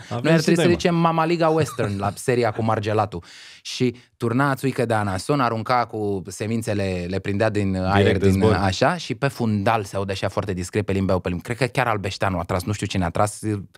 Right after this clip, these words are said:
Speaker 2: prin anii șaptezeci, sper să nu greșesc, a fost primul film ăsta cu Drumul Oaselor și acolo se aude pe limbeau, pe limb. Mănânc fix în emoția aia a pașoptului, de la
Speaker 1: Ce
Speaker 2: o mie opt sute patruzeci și opt.
Speaker 1: frumos, ce frumos, ce frumos. Toni Iordache, de pe la ce vârstă a început să plece în turnee afară?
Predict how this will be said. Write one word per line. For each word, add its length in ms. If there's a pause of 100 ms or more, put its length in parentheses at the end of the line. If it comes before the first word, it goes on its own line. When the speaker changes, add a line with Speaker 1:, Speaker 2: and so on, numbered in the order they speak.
(360)
Speaker 2:
prin 180
anii 160
șaptezeci, 540
sper 220
să 120
nu 100
greșesc, 440
a 60
fost 200
primul 260
film 220
ăsta 180
cu 100
Drumul 260
Oaselor 380 (180)
și 100
acolo 220
se 100
aude 220
pe 100
limbeau, 260
pe 120
limb. 120
Mănânc 220
fix 240
în 100
emoția 380
aia 120
a 40
pașoptului, 640 (100)
de 100
la 60
Speaker 1:
Ce 20
Speaker 2:
o 40
mie 80
opt 100
sute 120
patruzeci 300
și 60
opt. 100
Speaker 1:
frumos, 380
ce 120
frumos, 360
ce 100 (840)
frumos. 180
Toni 200
Iordache, 360
de 100
pe 100
la 80
ce 140
vârstă 240
a 40
început 280
să 100
plece 260
în 60
turnee 300
afară? 460